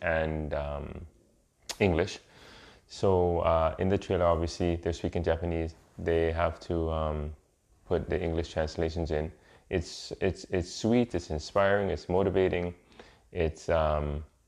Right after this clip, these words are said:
it, it's having goals for dreams,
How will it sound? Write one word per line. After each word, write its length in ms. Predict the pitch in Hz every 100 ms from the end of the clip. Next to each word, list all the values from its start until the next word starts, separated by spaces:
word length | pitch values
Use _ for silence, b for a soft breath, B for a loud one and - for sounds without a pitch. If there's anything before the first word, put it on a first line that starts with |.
| _ _ _ -
it, 200 | 60 -
it's 260 | 85 85 -
having 360 | 98 95 98 87
goals 440 | 90 90 92 95
for 180 | - 92
dreams, 600 | 85 90 90 90 90